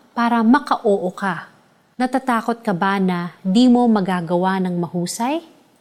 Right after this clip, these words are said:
Ask God for guidance on how to go about your calling. Minsan, naglalakad si Jesus sa tabi ng lawa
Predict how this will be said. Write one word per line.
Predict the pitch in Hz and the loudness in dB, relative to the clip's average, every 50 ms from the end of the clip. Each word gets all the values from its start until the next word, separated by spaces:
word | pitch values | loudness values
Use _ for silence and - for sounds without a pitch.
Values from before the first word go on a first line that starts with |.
| _ _ - | _ _ -6
Ask | 220 220 190 - - - | -4 -4 -4 -6 -8 -8
God | 196 180 196 196 196 208 202 - | -6 -4 -2 0 0 0 -2 -6
for | - - 202 185 | -8 -8 -8 -6
guidance | 165 180 165 165 170 165 165 175 170 170 165 - | -4 -2 -2 -2 -4 -4 -6 -6 -8 -8 -10 -10
on | - 190 196 185 | -6 -4 -4 -4
how | - - - 254 269 269 | -4 -2 -2 0 0 0
to | 277 - 202 | -2 -2 -2
go | 180 202 196 196 170 | 0 -2 -2 -2 -2
about | 170 151 170 160 160 160 160 - | -4 -4 -4 -4 -4 -6 -8 -12
your | 180 165 | -14 -14
calling. | 160 - 170 160 143 131 131 139 135 127 - 143 _ _ _ _ _ _ _ _ _ _ _ _ _ _ _ _ _ _ _ - | -14 -14 -12 -12 -12 -12 -12 -12 -14 -14 -16 -18 _ _ _ _ _ _ _ _ _ _ _ _ _ _ _ _ _ _ _ 0
Minsan, | 220 240 254 254 247 247 - 254 247 247 240 240 233 - _ 214 | 2 4 4 4 2 0 -2 0 0 0 -2 -4 -6 -8 _ -4
naglalakad | 208 185 202 196 190 196 190 185 - 196 190 185 185 - | -2 0 2 2 2 2 0 0 -2 -4 -4 -4 -4 -6
si | - 190 175 | -6 -6 -6
Jesus | 139 170 180 - - 247 247 262 254 - | -6 -6 -10 -6 -2 0 0 0 -2 -4
sa | - | -8
tabi | 226 - 196 180 160 185 180 | -6 -4 -4 -2 0 0 0
ng | 170 165 165 160 165 | 0 -2 -2 -2 -2
lawa | 175 180 190 196 202 202 208 208 208 - | 0 0 0 -2 -2 -2 -4 -4 -6 -8